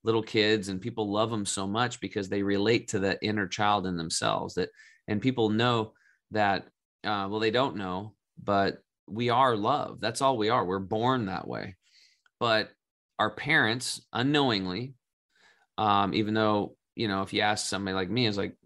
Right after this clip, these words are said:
"You love your kids?" Of course I love my kids. But how did I, what was I doing to my kids? I was treating them in a very unloving manner, just like everybody else is. Chiseling them away, put them into a box, making them try to fit in and do what I want them to do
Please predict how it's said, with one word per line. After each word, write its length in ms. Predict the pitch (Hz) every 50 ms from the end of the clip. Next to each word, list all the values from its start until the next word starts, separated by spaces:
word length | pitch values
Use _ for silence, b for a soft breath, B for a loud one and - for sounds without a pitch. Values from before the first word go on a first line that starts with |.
| _ _
"You 180 | - 101 107 107
love 140 | 113 113 107
your 80 | 101
kids?" 220 | 92 - 113 117 139
Of 80 | 135
course 240 | - 185 196 190 -
I 60 | 107
love 180 | 101 98 90 85
my 100 | 85 64
kids. 280 | - - 78 60 57 -
But 180 | - - -
how 220 | - 107 117 123 123
did 100 | 123 120
I, 220 | 117 107 98 - b b b b
what 100 | - 107
was 120 | 117 117 120
I 80 | 113
doing 300 | 98 92 113 117 127 127
to 40 | 135
my 160 | 131 131 127
kids? 380 | 123 - 143 143 147 139 135 -
I 80 | -
was 260 | 104 104 104 98 - -
treating 340 | - - 139 135 135 127 123
them 140 | 117 113 113
in 80 | 104
a 60 | 101
very 300 | 92 90 110 107 110 104
unloving 560 | 92 - 104 107 107 107 107 104 98 101 98 95
manner, 280 | 101 104 104 101 98
just 180 | 92 92 - -
like 160 | 98 92 98
everybody 420 | 104 98 95 92 90 92 92 92
else 260 | 92 95 101 104 - -
is. 300 | - - - - - - B B B B B B B B _
Chiseling 400 | - - - 120 120 117 127 127
them 160 | 123 123 123
away, 260 | 120 113 101 95 95 92
put 200 | 92 - 110 107
them 120 | 113 113
into 220 | 117 117 120 120
a 60 | 120 110
box, 400 | 98 98 98 98 98 - - 98
making 260 | 101 107 107 113 110
them 220 | 110 110 110 95
try 180 | - - 107 110
to 80 | 101
fit 220 | 95 - - 104 101
in 100 | 104 101
and 160 | 98 92 87
do 140 | 98 101 95
what 100 | 95 92
I 160 | 95 101 104
want 240 | 101 98 92 90 90
them 160 | - 92 90
to 60 | 90
do 280 | 87 90 92 92 95